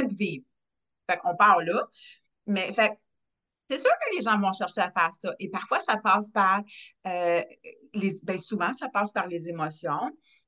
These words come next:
Puis parfois, ça passe par le don de soi. Puis être empathique, ça veut dire quoi ? Tu sais, ça veut dire comprendre la réalité de l'autre. Est-ce que ça veut dire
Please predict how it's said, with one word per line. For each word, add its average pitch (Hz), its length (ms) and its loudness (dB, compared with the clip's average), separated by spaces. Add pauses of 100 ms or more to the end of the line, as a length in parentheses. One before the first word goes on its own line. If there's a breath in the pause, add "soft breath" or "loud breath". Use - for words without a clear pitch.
(220)
Puis 202 100 -4
parfois, - 380 -2
ça 220 160 -4
passe 214 260 2
par 208 220 4
le 185 260 2
don 180 220 -4
de 185 40 -14
soi. 175 380 -4
Puis - 260 -12
être 208 240 -4
empathique, 185 440 -4
ça 180 180 -6
veut 160 80 -10
dire 151 260 -10
quoi ? 220 260 0
Tu - 40 -14
sais, 208 120 -10
ça 196 180 -4
veut 175 80 -8
dire 180 240 -8
comprendre 226 420 -4
la 208 80 0
réalité 175 580 -4
de 151 80 -14
l'autre. 180 200 -2
Est-ce - 160 -8
que 208 60 -2
ça 202 180 -2
veut 185 80 -8
dire 220 260 0